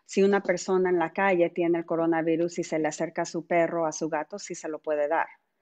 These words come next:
Am, y como le dije, no es una preocupación muy alta porque al parecer no se enferma tan severamente, pero más vale evitarlo, porque también es algo de lo cual no tenemos tanto conocimiento, entonces más vale tener precaución.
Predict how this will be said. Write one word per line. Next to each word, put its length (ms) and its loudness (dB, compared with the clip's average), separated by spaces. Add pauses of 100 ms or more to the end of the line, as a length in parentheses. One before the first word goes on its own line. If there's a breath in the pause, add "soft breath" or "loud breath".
(380)
Am, 420 0
y 100 4
como 200 2
le 100 6
dije, 240 4
no 120 2
es 120 -4
una 220 2
preocupación 800 -2
muy 240 2
alta 320 2
porque 260 -6
al 100 -4
parecer 380 -6
no 160 -4
se 140 -10
enferma 340 -8
tan 220 -8
severamente, 720 -4 (280 soft breath)
pero 220 0
más 220 0
vale 220 2
evitarlo, 600 -4 (260)
porque 540 2
también 360 2
es 140 -2
algo 380 -2
de 160 -4
lo 140 -2
cual 160 0
no 140 0
tenemos 360 0
tanto 280 -2
conocimiento, 680 0
entonces 440 -4
más 200 -2
vale 280 -2
tener 280 -2
precaución. 720 -8